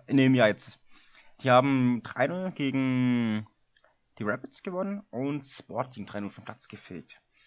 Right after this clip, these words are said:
Und auch in dem Spiel war Emmanuel Reynoso, welcher übrigens in meinen Augen der M V P der Playoffs ist, wieder auf Hochtouren. Eins null, in der ersten Halbzeit erzielte er selber per Dingens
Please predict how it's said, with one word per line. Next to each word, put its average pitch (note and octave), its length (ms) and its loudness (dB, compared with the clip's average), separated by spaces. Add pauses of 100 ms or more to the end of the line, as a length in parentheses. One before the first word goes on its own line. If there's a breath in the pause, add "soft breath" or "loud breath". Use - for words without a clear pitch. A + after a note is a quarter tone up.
(380 soft breath)
Und C3 260 -4
auch C#3 100 -2
in B2+ 140 -6
dem F#3 160 -6
Spiel D#3 320 -8
war C#3 360 0
Emmanuel C3 880 -6
Reynoso, C3+ 760 -10 (520)
welcher B2+ 220 -6
übrigens C#3 360 -8
in A2+ 80 -4
meinen B2+ 220 2
Augen C3+ 240 -4
der A#2 320 -2
M B2 140 -2
V A#2 60 -8
P - 140 -14
der - 100 -8
Playoffs - 440 -10
ist, C3+ 320 -12
wieder A#2+ 520 -2
auf - 260 -10
Hochtouren. D#3+ 680 -2 (340)
Eins C3+ 300 -4
null, F3 280 -8
in C3 100 -6
der B2+ 80 -2
ersten B2 340 -6
Halbzeit B2+ 300 -10
erzielte B2+ 400 -12
er G#2 80 -8
selber D#3 580 -6 (400)
per A2+ 680 0
Dingens F3 580 -6